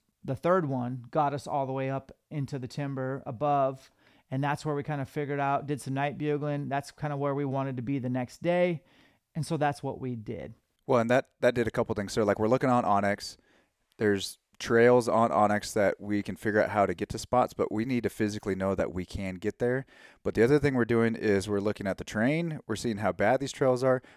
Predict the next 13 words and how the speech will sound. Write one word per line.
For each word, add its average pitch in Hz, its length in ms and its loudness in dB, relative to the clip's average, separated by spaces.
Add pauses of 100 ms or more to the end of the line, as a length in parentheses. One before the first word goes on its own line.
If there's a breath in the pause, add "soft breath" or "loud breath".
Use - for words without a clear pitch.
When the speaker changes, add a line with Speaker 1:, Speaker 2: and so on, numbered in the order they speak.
Speaker 2:
but 104 100 0
we're 117 100 6
also 127 180 4
seeing 117 400 -2
other 107 320 4
hunting 110 440 -6
camps, - 380 -10
so - 180 -8
we 95 80 -2
know 107 140 0
where 107 140 2
people 120 400 -6
are. 76 220 -4